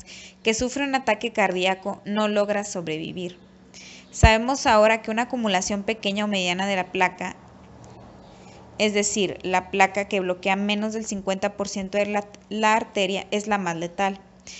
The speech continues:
Entonces, ¿cómo podemos predecir el momento en que se producirá un infarto? Por desgracia, la tecnología actual no nos permite hacerlo. No somos capaces de decir qué placa se romperá,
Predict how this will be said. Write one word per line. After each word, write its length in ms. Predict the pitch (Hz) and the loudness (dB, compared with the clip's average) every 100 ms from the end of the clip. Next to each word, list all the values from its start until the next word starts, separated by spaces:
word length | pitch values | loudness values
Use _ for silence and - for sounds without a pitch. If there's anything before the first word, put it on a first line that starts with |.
| - - - | -18 -18 -10
Entonces, 580 | 220 208 240 294 285 - - | -4 -2 2 2 2 -6 -4
¿cómo 280 | 294 285 320 | 0 2 4
podemos 360 | 311 285 302 302 | 2 2 0 -2
predecir 460 | 262 214 - 214 | 0 0 0 0
el 80 | 214 | 0
momento 440 | 240 202 180 190 | 0 0 -2 -4
en 100 | 208 | -6
que 80 | 208 | -6
se 140 | 202 196 | -6 -4
producirá 600 | 190 175 175 190 170 180 | -4 -4 -4 -4 -2 -2
un 140 | 190 | -4
infarto? 560 | 196 185 160 - 226 - - - - - - - - | -4 -4 -4 -4 -8 -10 -18 -20 -20 -20 -20 -10 0
Por 140 | 226 | 2
desgracia, 720 | 226 220 233 269 - 202 208 - - | 4 4 4 4 2 -2 -2 -8 0
la 240 | 220 220 | 2 2
tecnología 560 | 262 285 262 262 247 233 | 0 0 -2 0 0 0
actual 420 | - 202 175 190 | 2 2 2 0
no 100 | 214 | -2
nos 180 | 226 - | -2 -2
permite 380 | 220 190 180 | -4 -2 -4
hacerlo. 440 | 180 - 202 190 175 - - - - - | -4 0 0 -2 -10 -16 -20 -20 -20 -10
No 120 | - 226 | -2 -2
somos 320 | 269 262 269 | 0 -2 0
capaces 560 | 226 226 202 202 233 | 0 2 0 0 -2
de 100 | 220 | 2
decir 360 | 202 185 208 202 | 0 0 -2 -2
qué 100 | 233 | -4
placa 380 | 220 214 202 220 | 0 0 0 -2
se 160 | 226 | -2
romperá, 480 | 196 175 170 170 190 | -2 -4 -4 -4 -6